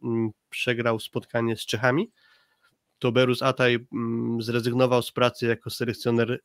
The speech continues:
reprezentacji Iranu i teraz w kolejnych spotkaniach brazylijskiego turnieju będzie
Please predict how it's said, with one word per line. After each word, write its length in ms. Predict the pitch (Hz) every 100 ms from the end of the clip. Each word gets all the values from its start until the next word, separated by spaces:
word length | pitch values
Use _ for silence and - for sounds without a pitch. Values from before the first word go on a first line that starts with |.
| - 117
reprezentacji 560 | 113 104 123 120 - 117
Iranu 320 | 120 127 131
i 40 | 123
teraz 320 | 127 123 -
w 140 | -
kolejnych 340 | - 123 123 -
spotkaniach 440 | 107 - 127 120 _
brazylijskiego 880 | 123 113 113 123 120 117 110 120 120
turnieju 460 | 127 117 123 123 123 - - - -
będzie 880 | 120 113 117 117 107 120 120 120 120